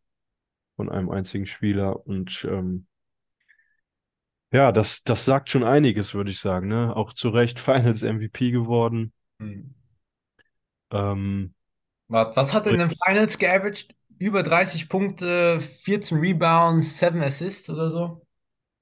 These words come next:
Speaker 1: Ja, kann, kann hinkommen. Ich bin mir grad nicht ganz sicher. Auf jeden Fall ist er der erste Center seit Shaq, seit Shaquille O'Neal mit Kobe Bryant und den Lakers, der, ähm, ja, einen Titel gewinnt als bester Spieler.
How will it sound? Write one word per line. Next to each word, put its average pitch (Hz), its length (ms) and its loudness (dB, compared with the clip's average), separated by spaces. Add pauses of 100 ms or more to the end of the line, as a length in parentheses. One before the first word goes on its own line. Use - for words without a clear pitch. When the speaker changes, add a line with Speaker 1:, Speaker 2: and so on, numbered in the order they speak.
(460)
Speaker 1:
Ja, 107 340 0
kann, 120 540 -4
kann 117 160 0
hinkommen. 110 260 0
Ich - 80 -8
bin 127 120 0
mir 117 100 4
grad 110 180 0
nicht 98 140 -8
ganz 104 200 -4
sicher. 98 460 -4
Auf - 220 -2
jeden 131 100 6
Fall 123 260 4
ist 127 160 0
er 123 120 4
der 117 220 0
erste 143 340 4
Center 120 640 -2 (640)
seit 123 260 0
Shaq, - 440 0 (100)
seit 113 180 -6
Shaquille 143 480 0
O'Neal 131 280 0
mit 107 140 -6
Kobe 120 240 -4
Bryant 110 360 -2
und 104 100 -8
den 107 80 -10
Lakers, 107 480 -4
der, 95 320 0
ähm, 92 400 -6 (720)
ja, 110 120 2
einen 95 80 -4
Titel 110 260 -4
gewinnt 95 320 -4
als 92 260 -4
bester 113 320 -2
Spieler. 92 420 -4